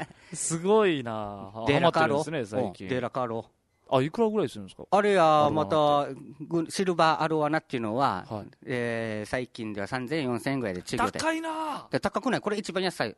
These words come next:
Speaker 2: え？
Speaker 1: うん。
Speaker 2: 熱帯魚で？
Speaker 1: そう。ちっちゃい、あの、三、四センチ、五センチぐらいか。ので、
Speaker 2: はい。はい。
Speaker 1: 普通に俺がい-、通ってるお店は、
Speaker 2: はい。
Speaker 1: 三十万、四十万するよ。
Speaker 2: えー。
Speaker 1: アジアアロワナなんで。
Speaker 2: マジっすか？
Speaker 1: うん。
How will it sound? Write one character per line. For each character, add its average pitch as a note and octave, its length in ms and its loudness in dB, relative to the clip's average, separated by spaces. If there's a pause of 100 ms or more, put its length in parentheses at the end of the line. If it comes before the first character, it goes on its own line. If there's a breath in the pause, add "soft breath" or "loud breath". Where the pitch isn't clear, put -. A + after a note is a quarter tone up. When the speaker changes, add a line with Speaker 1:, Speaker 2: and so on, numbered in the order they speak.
Speaker 2:
え？ D4 320 -2 (120)
Speaker 1:
う D#3+ 80 -2
ん。 G2+ 120 -4 (640 soft breath)
Speaker 2:
熱 F#3+ 380 4
帯 E4 160 6
魚 G#3 160 2
で？ G#3 240 4
Speaker 1:
そ A3+ 300 4
う。 - 40 -16
ち C4 80 -2
っ - 40 0
ち - 120 -4
ゃ B3+ 80 4
い、 A#3 120 0
あ G3 100 0
の、 F#3 340 4
三、 - 680 -2
四 G3 200 0
セ G3 100 -2
ン F3+ 40 -6
チ、 E3 80 -8
五 F#3+ 160 -2
セ G#3+ 100 -2
ン G3+ 80 -2
チ D4 100 -2
ぐ C4+ 60 -2
ら F#3 80 2
い - 40 -4
か。 - 240 -4 (380)
の E3 200 8
で、 E3 80 4
Speaker 2:
は D3 60 6
い。 D3 320 -2
は B2 40 4
い。 G2+ 40 -4
Speaker 1:
普 G#3+ 100 -2
通 G3 140 -2
に G3+ 60 0
俺 F3+ 200 0
が F3 80 0
い-、 F3 80 0
通 - 240 -2
っ F3+ 80 2
て - 160 -6
る A#2+ 140 0
お A#2+ 40 -4
店 A2+ 220 -6
は、 A#2 280 0
Speaker 2:
は C3 140 -4
い。 - 360 -18
Speaker 1:
三 E3 140 2
十 D#3+ 160 0
万、 D3+ 140 0
四 A#2 160 0
十 B2+ 100 -4
万 G#2+ 160 -4
す - 100 -8
る F#2+ 60 -8
よ。 A#2 60 -6
Speaker 2:
え F4+ 760 2
ー。 - 40 4
Speaker 1:
ア F4 40 4
ジ F4 180 2
ア C3+ 180 0
ア C3 60 -2
ロ A#2+ 100 -4
ワ A2+ 80 -2
ナ A2+ 100 -4
な A2 40 -4
ん G#2+ 80 -6
で。 - 60 -6
Speaker 2:
マ C#4+ 160 2
ジ F4+ 140 -6
っ A4+ 40 -4
す - 160 -10
か？ G#2+ 300 -8
Speaker 1:
う A2+ 80 -4
ん。 F#2 120 -6